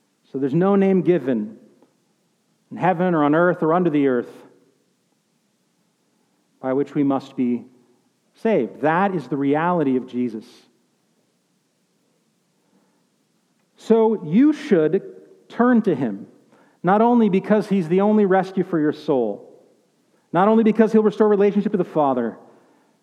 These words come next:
but because he can give you rest. You know what it's like to be in the presence of someone who does not hold it over you, who doesn't lord it over you, who is not overly harsh, who's not responsive and dramatic?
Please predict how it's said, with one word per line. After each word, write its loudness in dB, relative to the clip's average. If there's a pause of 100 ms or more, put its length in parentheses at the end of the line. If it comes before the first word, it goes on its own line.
(320)
but -4
because -2
he -2
can 0
give -2
you -4
rest. -4 (340)
You 0
know 4
what 2
it's -4
like 0
to -2
be 2
in 2
the 0
presence -2
of -8
someone 0
who 2
does 0
not 0
hold 0
it 2
over 0
you, -2 (280)
who 0
doesn't 0
lord 2
it 2
over 2
you, 2
who 2
is -2
not 2
overly 2
harsh, -2 (300)
who's 0
not 2
responsive -2
and 2
dramatic? 0